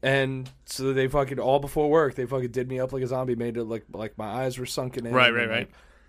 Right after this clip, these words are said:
Speaker 1: all of that. And I was just at work as a zombie. <laughs>
Speaker 2: And what? And how old were you?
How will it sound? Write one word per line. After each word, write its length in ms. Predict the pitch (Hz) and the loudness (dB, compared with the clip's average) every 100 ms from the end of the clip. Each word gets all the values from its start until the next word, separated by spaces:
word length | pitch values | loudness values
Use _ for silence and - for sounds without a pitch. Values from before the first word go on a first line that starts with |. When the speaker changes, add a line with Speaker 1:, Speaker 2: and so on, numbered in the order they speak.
| _ _ - | _ _ -4
Speaker 1:
all 200 | 120 117 | 0 2
of 60 | |
that. 340 | 117 127 110 - _ _ - | 2 2 0 -6 _ _ -10
And 100 | 123 | -4
I 100 | 131 | 0
was 120 | 131 120 | 0 -2
just 160 | 117 | -6
at 160 | 110 123 | -6 -2
work 260 | 131 127 | -2 -2
as 100 | 120 | -6
a 60 | 117 | -8
zombie. 400 | 117 135 135 120 - | -6 -4 -4 -4 -8
<laughs> 100 | - | -6
Speaker 2:
And 80 | 120 | -2
what? 160 | 127 120 | -2 -2
And 100 | 120 | 0
how 200 | 123 139 | 4 4
old 100 | 139 | 2
were 100 | 156 | -2
you? 160 | 185 | -4